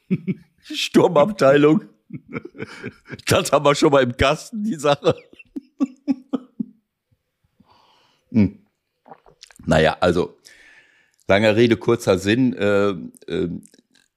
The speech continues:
ich, ich sage nur mal ganz kurz, äh,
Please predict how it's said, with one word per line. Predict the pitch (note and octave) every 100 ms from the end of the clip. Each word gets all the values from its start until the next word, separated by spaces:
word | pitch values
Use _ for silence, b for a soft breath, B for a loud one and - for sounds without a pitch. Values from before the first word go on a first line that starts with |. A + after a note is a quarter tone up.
| _ _ _ _ _ _ _ _
ich, | G2 F#2 -
ich | A2+
sage | C#3+ C3+
nur | C3 D3+
mal | C#3+
ganz | B2 C3+ -
kurz, | - D3 B2 - -
äh, | - F2+ F2 F2 - F2+